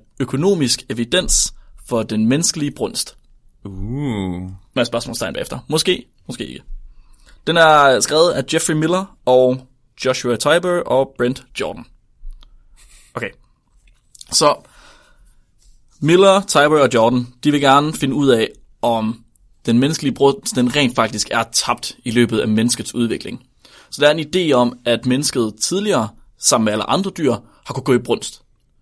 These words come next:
Speaker 2: Uh.
Speaker 1: Det vil sige, at mennesket på et eller andet tidspunkt har været mere frugtbar, end de har på andre tidspunkter. Og det har de i, egentlig en lille smule evidens for i den kvindelige menstruationscyklus.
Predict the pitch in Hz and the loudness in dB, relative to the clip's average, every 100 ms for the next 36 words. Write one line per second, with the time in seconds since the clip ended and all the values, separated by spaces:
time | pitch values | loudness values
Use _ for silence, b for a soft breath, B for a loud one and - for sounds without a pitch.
0 | - 98 127 113 - 127 117 120 - 113 | -16 -12 -12 -14 -8 -2 0 0 -2 -4
1 | 117 113 92 - 113 - 185 160 147 151 | -4 -4 -6 -6 -6 -2 0 0 -4 -4
2 | 131 120 107 107 104 - 180 170 151 135 | -6 -4 -4 -4 -4 -4 -4 -4 -2 -4
3 | 135 135 143 127 139 - - - - _ | -4 -6 -6 -6 -6 -10 -12 -16 -20 _
4 | _ - b b b b b b b b | _ -20 b b b b b b b b
5 | 123 156 175 - - 147 143 139 143 117 | -2 4 4 2 -4 0 0 -2 -6 -6
6 | 143 143 202 196 160 190 190 160 135 123 | -6 -4 -2 -2 -4 -8 -6 -2 0 0
7 | 160 - - 113 127 117 113 117 117 151 | 0 -2 -2 -2 0 0 0 -2 -2 -4
8 | 156 151 123 - 120 135 185 139 - - | -4 -2 -2 -2 -4 -4 -6 -8 -10 -14
9 | - - | -16 -18